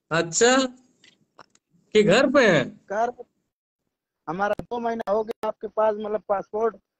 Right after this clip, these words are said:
Speaker 2: वहीं पे दिए हैं, अभी तक कॉल नहीं आया, कोई भी इंतजार कर रहे थे।
Speaker 1: क्या ट्रेड, ट्रेड क्या है आपका?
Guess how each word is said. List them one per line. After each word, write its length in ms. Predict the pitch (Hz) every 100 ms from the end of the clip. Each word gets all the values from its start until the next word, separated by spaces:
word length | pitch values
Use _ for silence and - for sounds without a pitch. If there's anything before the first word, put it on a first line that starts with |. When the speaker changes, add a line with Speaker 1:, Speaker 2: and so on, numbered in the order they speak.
| _ 196
Speaker 2:
वहीं 160 | 196
पे 140 | 208 202
दिए 200 | 202 214
हैं, 80 |
अभी 220 | 214 208 208
तक 200 | 208 196 -
कॉल 200 | 208 202
नहीं 200 | 208 214
आया, 160 | 202
कोई 280 | 196 185 196
भी 220 | 190 202
इंतजार 500 | 185 170 170 170 190
कर 180 | 196 202
रहे 200 | 196 196
थे। 160 | - 175
Speaker 1:
क्या 320 | 180 247 254
ट्रेड, 380 | 277 269 240 202
ट्रेड 460 | - 208 247 -
क्या 140 | 254 262
है 200 | 247 247
आपका? 680 | 226 214 185 143 110 -